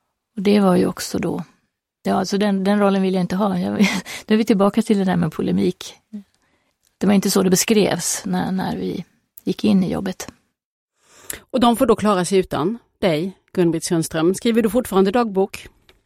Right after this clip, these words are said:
Speaker 1: Inte på det där sättet, inte som, eh, terapi.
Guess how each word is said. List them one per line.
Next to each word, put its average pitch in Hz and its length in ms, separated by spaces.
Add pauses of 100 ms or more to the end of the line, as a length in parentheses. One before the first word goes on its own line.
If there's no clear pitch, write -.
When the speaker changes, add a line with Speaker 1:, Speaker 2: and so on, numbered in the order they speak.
(1200)
Speaker 1:
Inte 233 340
på 302 100
det 294 80
där 240 180
sättet, - 640
inte 190 320
som, 196 360
eh, 196 140 (420)
terapi. 196 440